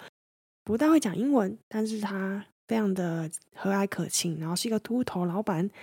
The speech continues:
那这位老板就听说我需要找明信片，然后呢，他也没有在他的摊位上面去找给我，反而是他转身到一个建筑物，那这建筑物感觉就是废弃，里面没有人在住了。然后他就打开了其中一扇门，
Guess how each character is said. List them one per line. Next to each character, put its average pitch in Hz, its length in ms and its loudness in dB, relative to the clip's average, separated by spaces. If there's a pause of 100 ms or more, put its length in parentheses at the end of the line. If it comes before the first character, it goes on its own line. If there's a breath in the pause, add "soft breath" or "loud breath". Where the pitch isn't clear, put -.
(480 loud breath)
那 240 160 -2
这 240 100 2
位 240 60 4
老 208 140 2
板 208 120 -4
就 226 100 -2
听 247 200 -2
说 254 400 2
我 190 340 -4
需 - 240 -6
要 220 260 2
找 175 200 -6
明 175 180 -4
信 208 180 -2
片， 196 220 -4 (540)
然 202 100 -2
后 262 60 2
呢， 233 180 4
他 226 140 0
也 233 40 2
没 220 80 4
有 190 80 2
在 202 140 0
他 202 160 2
的 175 60 -2
摊 185 200 -2
位 190 140 2
上 185 160 0
面 185 300 2
去 180 280 0 (100)
找 160 200 -6
给 156 160 -6
我， 180 260 0 (260 loud breath)
反 185 140 0
而 185 100 2
是 262 200 2
他 240 160 2
转 - 320 -2
身 185 540 2
到 202 340 2
一 214 60 2
个 196 260 0
建 185 380 0
筑 160 180 -6
物， - 280 2
那 262 140 2
这 285 120 4
建 262 260 2
筑 208 160 0
物 240 40 0
感 185 180 -2
觉 180 240 -2
就 226 140 2
是 233 60 4
废 214 240 0
弃， 208 220 2
里 170 100 0
面 220 160 4
没 226 60 4
有 196 80 4
人 165 80 0
在 190 140 0
住 - 400 -4
了。 - 160 -10 (420 loud breath)
然 190 160 -2
后 196 180 0
他 208 140 0
就 233 100 4
打 185 200 -4
开 214 180 0
了 196 140 2
其 - 200 -2
中 208 160 4
一 190 60 4
扇 180 240 0
门， - 160 -6